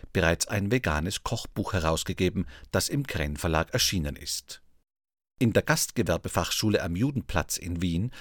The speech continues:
unterrichtet er wöchentlich Schüler im Fach Veganes Kochen und ist auch sonst mit Kochkursen, Shows, Großprojekten mit Firmen und Seminaren umtriebig.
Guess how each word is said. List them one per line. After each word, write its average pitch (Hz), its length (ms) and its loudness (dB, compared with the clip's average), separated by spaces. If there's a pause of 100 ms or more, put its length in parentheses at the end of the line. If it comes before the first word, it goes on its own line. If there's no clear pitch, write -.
(160)
unterrichtet 120 680 0
er 117 160 2
wöchentlich 95 480 -2
Schüler 95 320 4
im 107 140 -2
Fach - 280 2 (240)
Veganes 104 540 4
Kochen - 360 0 (340)
und 170 180 2
ist - 220 0
auch 156 100 2
sonst - 460 0
mit 139 180 -2
Kochkursen, 92 720 0 (160)
Shows, 104 500 6 (240)
Großprojekten 98 800 0
mit 85 160 -2
Firmen 101 380 2
und 120 160 0
Seminaren 85 560 2
umtriebig. - 840 -6